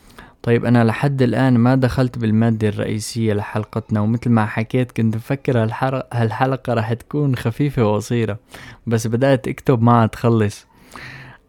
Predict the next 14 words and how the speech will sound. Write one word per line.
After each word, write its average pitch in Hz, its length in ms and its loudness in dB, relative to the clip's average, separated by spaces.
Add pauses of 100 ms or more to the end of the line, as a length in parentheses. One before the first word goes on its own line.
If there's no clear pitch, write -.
(100)
آه، 107 320 2
المادة 147 400 4
الرئيسية 131 560 4
لليوم 131 680 4
رح 113 200 0
تكون 131 560 2
حوار 120 540 2
بين 113 400 4
شخصين. 110 720 0 (680)
الحوار 123 640 2
هو 117 260 4
باللغة 107 1160 -2
العربية 104 540 0
الفصحى. 120 600 -6